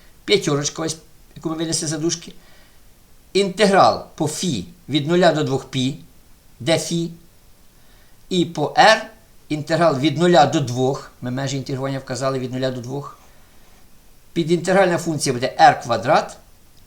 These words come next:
І то, що від якоб-, якобіан переходу на д р. Шукаємо інтеграл. Будемо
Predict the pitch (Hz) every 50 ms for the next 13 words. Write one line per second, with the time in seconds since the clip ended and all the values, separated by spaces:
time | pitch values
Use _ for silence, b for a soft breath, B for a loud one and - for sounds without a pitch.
0 | - - - - - - - - - _ _ _ - - - - - - - -
1 | - - - - - - - - - - 175 220 226 202 - - - - - -
2 | 170 - 170 147 143 123 139 - - 139 117 - - 139 139 - 139 131 160 190
3 | 214 - 196 180 180 - 190 165 165 135 131 123 135 98 - - 85 - - -
4 | - - - - - - - - - - - - _ - - - - - - -
5 | - - - - - - - - - - - - - - - - - - - -
6 | - - - - - - - - - - - - b b b b b b b b
7 | b b b b - - - - - 143 - - 196 214 214 214 196 - 190 190
8 | 180 - 185 156 135 117 113 110 127 156 214 208 185 - -